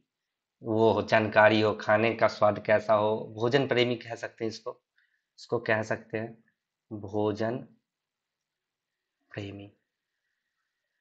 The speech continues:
भोजन प्रेमी भी कह सकते हैं, या a person who enjoy food and knows lot about it। ग्रेसियस का मतलब होता है काइंडनेस, कोर्टसी, इसका लिख सकते हैं सिनोनिम्स काइंडनेस।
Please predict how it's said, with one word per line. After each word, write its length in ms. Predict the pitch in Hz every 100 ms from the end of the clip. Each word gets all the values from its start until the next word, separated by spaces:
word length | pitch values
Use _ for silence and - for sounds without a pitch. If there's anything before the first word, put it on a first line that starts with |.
| _ -
भोजन 320 | 107 110 123
प्रेमी 320 | 123 123 123
भी 140 | 123 123
कह 160 | 120
सकते 340 | 117 117 110 113
हैं, 300 | 110 110 - _ _ -
या 220 | 113 113
a 300 | 95 123 -
person 340 | 120 110 131 113
who 160 | 123 135
enjoy 480 | 117 113 117 117
food 380 | 113 - 123 117 120 - - _ 120
and 180 | 117
knows 420 | 117 113 120 117 113
lot 300 | 110 113 113
about 320 | 104 107 104
it। 200 | - 107 _ _ _ _ -
ग्रेसियस 580 | 107 120 131 - 147 147
का 100 | 143
मतलब 360 | 131 127 131 123
होता 380 | 117 117 117
है 260 | 113 - - _ _ _ -
काइंडनेस, 640 | 113 117 117 123 127 -
कोर्टसी, 800 | - 113 104 - - 107 87 58 - _ _ _ _
इसका 460 | 117 - 135 143 120
लिख 220 | 117 117
सकते 280 | 117 110 120
हैं 60 |
सिनोनिम्स 760 | 110 - 107 110 110 123 127 - _ _ _ _ _ _ _ _ _ -
काइंडनेस। 800 | 110 107 104 101 104 104 -